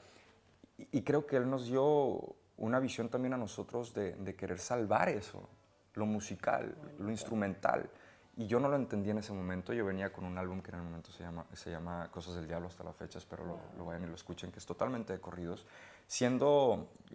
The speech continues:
Speaker 1: por el, por el área en el que me conoció Pucho, dije, "Bueno, se lo voy a mostrar antes de que salga a ver qué opina". Estábamos Karim, Pucho, el equipo de Pucho.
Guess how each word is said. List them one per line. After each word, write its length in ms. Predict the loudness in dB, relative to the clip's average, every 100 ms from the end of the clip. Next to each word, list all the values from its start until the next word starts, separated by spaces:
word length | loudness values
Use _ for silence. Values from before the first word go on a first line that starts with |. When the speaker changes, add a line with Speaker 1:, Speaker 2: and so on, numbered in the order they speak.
| -14 2
Speaker 1:
por 160 | 6
el, 120 | 6
por 300 | 2 0 4
el 120 | 6 8
área 180 | 8
en 80 | 6
el 100 | 2
que 120 | -2
me 100 | -4
conoció 380 | -2 -4 -2 -4
Pucho, 300 | -4 -6 -2
dije, 220 | -2 -2
"Bueno, 200 | -4 -2
se 100 | -4
lo 60 | -2
voy 100 | -2
a 60 | -2
mostrar 280 | -2 -2 -2
antes 200 | -4 -8
de 80 |
que 100 | -8
salga 220 | -6 -4 -2
a 40 |
ver 140 | -4
qué 80 | -6
opina". 340 | -6 -4 -6 -8 -16 -16
Estábamos 460 | -2 0 0 -4
Karim, 340 | -6 -4 -4 -6
Pucho, 460 | -8 -10 -6 -6 -6
el 100 | -8
equipo 280 | -12 -10
de 60 | -10
Pucho. 340 | -8 -10 -10